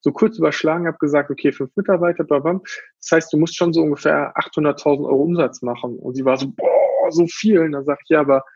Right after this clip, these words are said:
das ist die Konsequenz davon.“ Und dann merke ich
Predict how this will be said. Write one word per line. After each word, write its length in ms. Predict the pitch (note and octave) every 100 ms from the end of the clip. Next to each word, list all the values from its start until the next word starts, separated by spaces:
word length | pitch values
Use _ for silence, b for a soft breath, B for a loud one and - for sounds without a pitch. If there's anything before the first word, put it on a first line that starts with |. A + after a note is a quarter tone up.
| b b _ -
das 180 | C#3+ -
ist 120 | -
die 60 | D#3
Konsequenz 680 | - D3 C3 B2+ - - -
davon.“ 500 | B2+ - A2+ A#2+ A#2 b b b b
Und 120 | D3+
dann 120 | D#3+
merke 220 | F3+ F3+
ich 200 | E3+ -